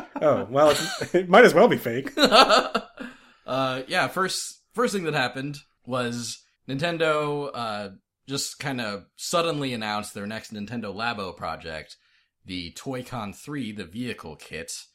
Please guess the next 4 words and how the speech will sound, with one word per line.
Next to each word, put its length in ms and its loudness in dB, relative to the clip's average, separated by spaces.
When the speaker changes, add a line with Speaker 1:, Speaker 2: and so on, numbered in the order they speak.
Speaker 2:
Basically 800 -12
comes 260 -12
with 440 -12
cardboard 720 -6